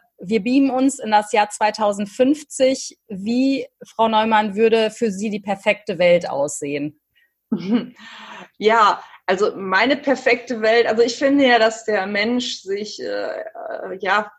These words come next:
Speaker 2: f-, äh, viel zu sehr, äh, hoch sieht, dass, dass er halt viel, viel wichtiger ist als die Umwelt, also, äh, äh, oder als die Tiere, ne? Ja, nutzt Tiere aus, nutzt die Umwelt aus. Und ich finde halt, da muss so eine,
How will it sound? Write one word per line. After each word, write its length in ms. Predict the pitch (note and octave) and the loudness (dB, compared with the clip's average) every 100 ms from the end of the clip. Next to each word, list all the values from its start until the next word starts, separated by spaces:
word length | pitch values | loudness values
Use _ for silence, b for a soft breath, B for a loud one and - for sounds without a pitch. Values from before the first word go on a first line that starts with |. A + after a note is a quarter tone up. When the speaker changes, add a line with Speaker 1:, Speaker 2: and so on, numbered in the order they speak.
| F#3 | _
Speaker 2:
f-, 460 | - - - - - | -20 -20 -20 -20 -16
äh, 120 | G3+ | -16
viel 240 | - C#4+ | 0 0
zu 160 | C#4+ B3+ | 0 0
sehr, 640 | G#3 A3 A#3 A#3+ B3 - - - | 4 6 6 2 -2 -12 -10 -4
äh, 200 | G#3 F#3+ - | -4 -4 -2
hoch 260 | A3+ C#4 - - | 2 4 2 -6
sieht, 500 | - B3 D4+ - - | 2 4 4 0 -6
dass, 160 | G#3+ | -4
dass 140 | G#3+ G#3+ | -4 -2
er 160 | F#3 | 0
halt 180 | G#3 G3 | 0 -2
viel, 140 | - C4 | -4 -6
viel 180 | A#3 | -4
wichtiger 460 | G3+ B3+ - A#3+ A3+ | -4 -4 -4 2 2
ist 200 | G#3 G#3+ | 2 -2
als 180 | F3 - | -6 -6
die 100 | - | -2
Umwelt, 560 | A#3+ A3+ G#3+ G#3+ G#3+ | 0 0 2 2 0
also, 400 | - F#3+ F#3 F#3+ F3+ - - | -2 -4 -4 -6 -8 -12 -10
äh, 280 | F#3+ F#3+ F#3+ b b b b _ | -6 -4 -6 b b b b _
äh, 140 | G#3 | -4
oder 280 | G3 A3+ B3 | 0 2 4
als 200 | E3 G3 | 2 -2
die 100 | A3+ | -8
Tiere, 800 | G#3+ - C4 C4+ A#3+ A#3+ A#3 A3+ | -10 -2 2 2 4 4 4 0
ne? 280 | G3+ G#3 A#3+ G#3 | -2 -4 -4 0
Ja, 120 | G3+ | 0
nutzt 460 | A3+ A#3 A#3+ - - | 2 0 -4 -12 0
Tiere 400 | D4 D4+ C#4 A#3 | 2 4 4 4
aus, 260 | A#3 B3 | 4 0
nutzt 320 | A#3+ A#3 A#3 | -4 -6 -8
die 80 | A#3+ | -8
Umwelt 460 | - A#3+ A3 G#3+ G#3+ | -4 0 2 0 -2
aus. 400 | - G3+ G#3+ G#3+ | -4 -2 -4 -4
Und 80 | G#3+ | -6
ich 160 | G#3+ | -8
finde 260 | A#3+ A#3+ A#3+ | -8 -4 0
halt, 260 | A3+ G#3+ G#3+ | 0 0 0
da 80 | |
muss 200 | G#3+ A3+ | 0 -2
so 80 | A3+ | -4
eine, 380 | A3+ G#3+ G#3+ G#3+ | -4 0 -2 -4